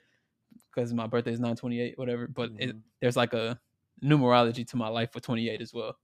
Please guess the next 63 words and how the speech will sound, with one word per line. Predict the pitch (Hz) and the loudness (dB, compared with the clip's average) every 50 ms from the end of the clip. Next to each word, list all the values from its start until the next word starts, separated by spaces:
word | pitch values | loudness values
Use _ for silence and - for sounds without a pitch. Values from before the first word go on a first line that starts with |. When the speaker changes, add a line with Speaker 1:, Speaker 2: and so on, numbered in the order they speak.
| _ _ _ _ | _ _ _ _
Speaker 1:
For | - | -12
some | - 127 117 120 | -10 -6 -6 -4
reason, | 120 113 107 113 110 107 | -4 -6 -6 -8 -10 -8
Speaker 2:
Mm-hmm. | 107 | -6
Speaker 1:
it | 127 120 | -4 -2
always, | 117 123 120 117 - - _ _ _ _ _ _ _ _ _ | -2 -2 -2 -4 -6 -10 _ _ _ _ _ _ _ _ _
some | - - 190 202 175 147 - - _ _ 156 | -4 -2 -2 0 -2 -4 -8 -12 _ _ 0
good | 147 160 143 | 0 2 4
always | 135 135 131 123 | 4 4 4 2
happens | - - 120 117 120 117 127 | 2 0 0 0 -2 -4 -4
when | 117 | -4
I | 117 | -4
see | - - 120 | -4 -6 -8
twenty-eight | - - 117 117 117 113 - | -8 -8 -8 -6 -6 -8 -8
for | - 139 | -8 -10
Speaker 2:
Mm. | 135 | -10
Speaker 1:
some | - - | -10 -12
reason. | 113 - - - _ _ _ _ _ _ _ _ _ _ _ _ _ _ _ - 285 - _ | -14 -16 -16 -18 _ _ _ _ _ _ _ _ _ _ _ _ _ _ _ -20 -20 -18 _
So, | - - 156 135 127 123 - | 2 6 8 8 8 6 4
but | - 139 135 | 4 6 6
I | 143 | 6
didn't | 175 190 170 - | 6 4 2 0
see | 175 165 | 2 2
that | 147 131 | 2 4
in | 120 | 4
real | 127 123 | 4 2
time. | 120 - 143 123 117 | 4 4 2 2 2
I | 110 | 0
Speaker 2:
Except | 107 - 131 | 2 4 4
Speaker 1:
saw | 120 | 4
that, | 117 113 | 4 2
Speaker 2:
for, | 110 | 0
Speaker 1:
like, | 113 110 - | -2 -4 -6
Speaker 2:
except | - - 104 - | -8 -8 -8 -6
for | 117 107 | -6 -6
the | 101 | -4
Falcons. | - 107 98 92 - - 104 _ _ _ _ _ _ _ _ _ _ _ _ _ _ _ _ _ _ - - - _ _ _ | -4 -4 -4 -4 -8 -14 -20 _ _ _ _ _ _ _ _ _ _ _ _ _ _ _ _ _ _ -20 -20 -20 _ _ _
Speaker 1:
No, | - 131 | -6 0
but | 131 135 | 2 4
I'm | 151 196 | 6 6
not | 202 151 123 | 6 4 4
a | 120 | 6
Falcon | - 143 135 113 - 135 | 8 8 8 6 4 -2
fan, | 131 110 110 | -6 -8 -6
so | - 127 | -2 2
that | 120 139 | 4 4
don't | 135 113 117 | 4 4 2
matter | 117 113 113 110 | 0 0 -2 -2
to | 110 113 | -4 -4
me. | 117 117 | -4 -4
Speaker 2:
Okay. | 110 - - - - - - - - | -4 -6 -10 -12 -12 -14 -14 -4 0
Speaker 1:
That | 131 | 2
don't, | 139 139 127 117 - - - 147 | 2 4 2 2 0 -4 0 2
that | 135 135 | 4 4
don't, | 139 123 | 4 4
I | - 131 | 2 2
don't, | 139 143 135 123 | 2 2 0 0
I | - 131 | -2 -2
don't | 127 117 - | -2 -4 -4
count | - 135 113 101 | -4 -4 -4 -2
that | 113 110 110 | -4 -4 -4
with | 117 113 | -6 -8
me. | 113 113 113 117 | -6 -8 -8 -10